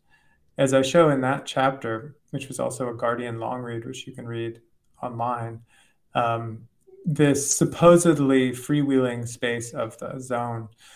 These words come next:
which was used to bring in quite a number of investors from Taiwan and Israel and elsewhere,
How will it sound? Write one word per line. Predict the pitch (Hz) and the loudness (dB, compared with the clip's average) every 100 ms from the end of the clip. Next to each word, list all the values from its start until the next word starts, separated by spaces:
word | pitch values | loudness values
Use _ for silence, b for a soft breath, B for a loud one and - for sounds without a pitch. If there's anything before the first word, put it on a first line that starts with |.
| B B B _ | B B B _
which | - 135 139 | -4 -2 -2
was | 131 | 0
used | 147 143 - | 2 0 -2
to | |
bring | 135 127 127 | -2 -2 -2
in | 120 120 | -6 2
quite | 151 | 4
a | 147 | 4
number | 123 135 127 | 2 0 0
of | 117 113 - - - | -2 -6 -12 -12 -4
investors | 139 127 135 - 123 | 0 0 0 -2 -6
from | - 117 110 - | -6 -10 -12 -12
Taiwan | 117 117 139 147 139 135 135 | -10 -4 -2 0 -2 -4 -8
and | 120 - | -10 -8
Israel | 143 143 143 135 131 | -6 -4 -2 -2 -4
and | 123 | -8
elsewhere, | 127 127 127 120 120 | -10 -8 -8 -8 -8